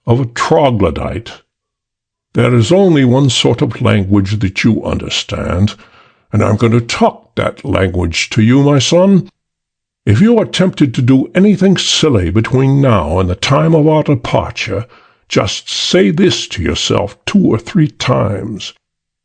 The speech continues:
If he dies, I die. If he dies, I die.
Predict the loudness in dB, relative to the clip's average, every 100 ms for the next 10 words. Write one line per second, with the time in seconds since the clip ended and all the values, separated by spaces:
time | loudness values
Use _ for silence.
0 | _ -4 2 2 2 0 0 0 -2 -4
1 | -12 _ -6 -2 -2 -4 -8 -14 -18 -20
2 | _ _ _ _ _ _ -2 0 2 2
3 | 0 0 2 0 -4 -16 _ _ _ _
4 | -2 -2 -2 -8 -14 -14 -18